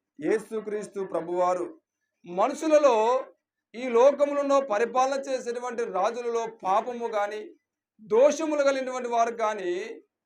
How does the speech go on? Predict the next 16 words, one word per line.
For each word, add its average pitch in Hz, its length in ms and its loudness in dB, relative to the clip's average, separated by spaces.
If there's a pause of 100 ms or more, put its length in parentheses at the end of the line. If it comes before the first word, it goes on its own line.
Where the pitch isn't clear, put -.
ఈ 214 160 -6
రాజు, 220 880 0 (600)
ఈ 254 180 -2
రాజుగారికి 269 1200 4 (340)
పాపము 233 380 0
లేదు, 240 480 -2
కల్మషము 233 580 -6
లేదు, 240 200 -2
దోషము 226 560 -4
లేదు. 208 420 -10 (640)
మొట్టమొదటిగా 285 760 4
మేము 277 180 0
చూసింది 254 420 -8
ఏంటంటే, 233 720 -2 (600)
ఈ 233 200 -2
రాజు 220 800 6